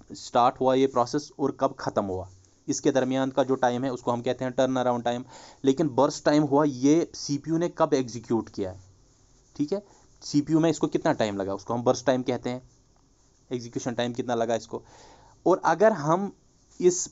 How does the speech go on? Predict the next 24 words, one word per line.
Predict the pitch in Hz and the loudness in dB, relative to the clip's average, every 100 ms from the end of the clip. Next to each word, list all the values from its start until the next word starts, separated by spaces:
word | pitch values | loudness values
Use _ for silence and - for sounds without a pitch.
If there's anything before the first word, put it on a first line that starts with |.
| - | 2
टर्न | 143 165 | 4 6
अराउंड | 175 156 156 | 4 6 4
टाइम | 147 143 156 | 4 4 4
में | 147 | 2
से | 156 | 4
ये | 151 151 | 4 4
बर्स्ट | 120 143 175 - | 4 2 2 0
टाइम | 147 147 | 2 4
माइनस | 131 135 180 | 4 4 2
करते | - 120 123 | 2 -2 -2
हैं, | 120 | -4
ये | 160 139 143 | -2 0 0
हमें | 113 107 | 0 -4
देता | 104 101 | -4 -4
है | 113 | -6
वेटिंग | 143 113 98 95 | -4 -4 -4 -8
टाइम। | 98 98 _ _ _ _ - - - - - - _ _ - | -10 -12 _ _ _ _ -20 -20 -20 -20 -20 -20 _ _ -8
समझ | 113 113 | -4 0
आए | |
आपको | 117 113 120 | -2 -2 -4
मेरी | 117 | -4
बात? | 117 127 - - - - - | -2 -4 -6 -20 -20 -20 -2
इसके | 196 202 202 | 0 2 2
बाद | 147 143 | 4 2